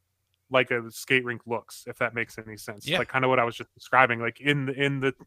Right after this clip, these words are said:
Speaker 1: the bounce of the song, you can see people in their bell bottoms and, uh, like, fully open shirts, just kinda, like, smoothly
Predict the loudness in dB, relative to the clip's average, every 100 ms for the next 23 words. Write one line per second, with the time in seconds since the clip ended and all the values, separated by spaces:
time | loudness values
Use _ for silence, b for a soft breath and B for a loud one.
0 | _ _ _ _ _ -2 6 8 8 4
1 | -4 -4 2 2 2 -2 -8 -8 -10 -8
2 | -6 -4 -2 -2 -2 -4 -4 0 0 2
3 | 2 0 0 -6 -10 -12 -6 -2 -2 -6
4 | -12 -2 0 2 0 0 -4 -4 -2 -2
5 | -2 -10 -8 -4 -2 0 -2 -4 _ _
6 | _ _ _ _ _ _ -18 -10 0 0
7 | 0 0 0 2 2